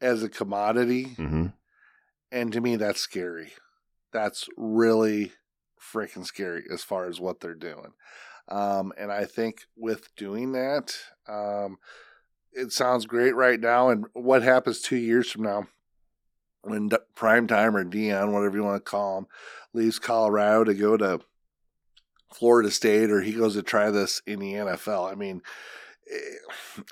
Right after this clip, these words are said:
Speaker 1: I, I think it's bad for college football. I think it's bad for Colorado. Um, I know some Nebraska fans are a little upset. I actually think rightly slow, slow, s-, so because of some of the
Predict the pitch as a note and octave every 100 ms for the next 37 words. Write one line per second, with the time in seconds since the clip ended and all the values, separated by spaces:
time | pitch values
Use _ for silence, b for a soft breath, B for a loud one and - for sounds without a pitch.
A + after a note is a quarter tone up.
0 | - A#2 F2+ C3+ C#3 - B2+ A#2+ B2+ G#2
1 | A2 A2+ G2 F#2+ A2 G2+ - C3 B2+ A#2
2 | A2 G2+ G#2+ F#2+ - G2+ - F#2+ F2+ _
3 | - G2+ F#2 G2+ G#2 G#2 G#2 - B B
4 | B - G2+ G2 E2 _ - A2+ A#2 A2
5 | - G2+ G#2 G2 G2+ A2 - A#2+ B2 A2
6 | G#2+ A2 - _ _ _ _ _ _ _
7 | _ - B2+ B2+ B2 A2+ B2+ A#2+ A2+ A#2+
8 | C#3 C#3+ C3 A2+ B2+ B2+ G#2+ G#2 - C#3+
9 | B2+ - - - D#3+ - - - - _
10 | - - F3+ B2 B2 - A#2+ A#2 A#2 G#2+
11 | - B B B B - C#3+ C3+ B2 A#2
12 | G#2+